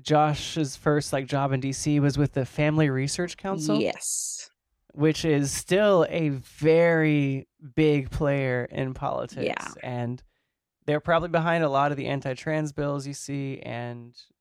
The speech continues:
Speaker 1: anti-abortion bills. And I'm sure they're the ones lobbying to get, like, the Ten Commandments put up everywhere and all that.
Speaker 2: For
Speaker 1: But
Speaker 2: sure.
Speaker 1: they, they're essentially, like, a fascist Nazi Christian organization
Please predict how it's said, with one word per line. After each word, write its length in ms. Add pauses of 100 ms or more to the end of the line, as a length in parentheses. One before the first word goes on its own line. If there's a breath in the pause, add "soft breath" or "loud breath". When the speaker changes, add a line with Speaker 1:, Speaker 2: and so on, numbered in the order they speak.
(260)
Speaker 1:
anti-abortion 760
bills. 460
And 200 (840)
I'm 120
sure 180
they're 100
the 100
ones 280
lobbying 340
to 80
get, 100
like, 120
the 60
Ten 200
Commandments 460
put 180
up 140
everywhere 480
and 80
all 120
that. 80 (180)
Speaker 2:
For 80
Speaker 1:
But 80
Speaker 2:
sure. 200 (540)
Speaker 1:
they, 160
they're 200
essentially, 420
like, 220
a 300 (720)
fascist 800 (220)
Nazi 1000 (720)
Christian 440
organization 960